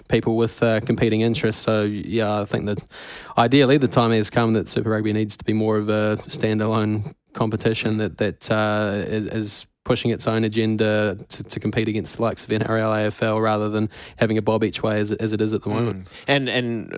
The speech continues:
Speaker 2: obviously there's been some comment about, well, why, why Japan, why not, or why the Sunwolves, why not, uh,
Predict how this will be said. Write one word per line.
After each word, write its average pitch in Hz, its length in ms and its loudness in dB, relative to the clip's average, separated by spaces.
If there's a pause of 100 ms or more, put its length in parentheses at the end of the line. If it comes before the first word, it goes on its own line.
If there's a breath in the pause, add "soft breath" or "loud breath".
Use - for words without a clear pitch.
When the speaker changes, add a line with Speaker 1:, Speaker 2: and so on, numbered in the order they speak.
Speaker 2:
obviously 113 400 -4
there's 104 140 -4
been 104 180 -2
some 110 160 -6
comment 107 300 -2
about, 98 260 -2
well, 101 220 0 (140)
why, 104 420 -2 (500 loud breath)
why 120 520 2 (440)
Japan, 113 540 0
why 110 220 0
not, 107 320 -2
or 90 160 -2
why 107 280 0
the 104 100 0
Sunwolves, 98 540 -4
why 107 200 -2
not, 107 220 -2 (180)
uh, 92 560 -10